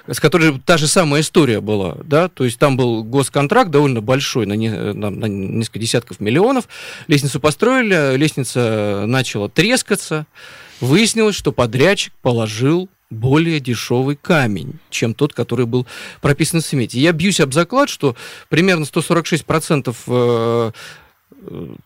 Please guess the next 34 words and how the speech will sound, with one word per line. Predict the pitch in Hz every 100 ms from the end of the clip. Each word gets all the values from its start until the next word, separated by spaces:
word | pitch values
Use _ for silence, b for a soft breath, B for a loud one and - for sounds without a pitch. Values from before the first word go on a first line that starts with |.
| _
построенных | 139 - 196 214 165 139 -
по | 143
госконтрактам | 131 139 - 151 160 143 - 120 107
зданий | 110 156 143
и | 135
сооружений | 160 156 185 254 311 226 117 117 -
в | -
Ставропольском | - 139 - 139 - 127
крае | - 120 101 - B B B B B B
сильно, | - 247 285 185 -
с-, | - 147
строились | 185 226 185 -
сильным, | - 247 233 170 143
э, | 139
сильной | - 220 196
экономией, | 151 151 180 196 170 147 139 135 131
э, | 123 127 127 123 120
на | 120 143
материалах | 147 185 185 220 220 165 -
и, | 151 151 143 139 139 127 B B B -
э, | 117
не, | 127 147 170
не, | 156 175
не, | 160 151 139 127 98 110
при | 156
использовании | 160 185 160 156 151
не | 151
тех | 175
материалов, | 160 147 180 214
которые | 147 143 147
были | 139
отражены | 135 135 131 143
в | -
смете. | 131 107 - 80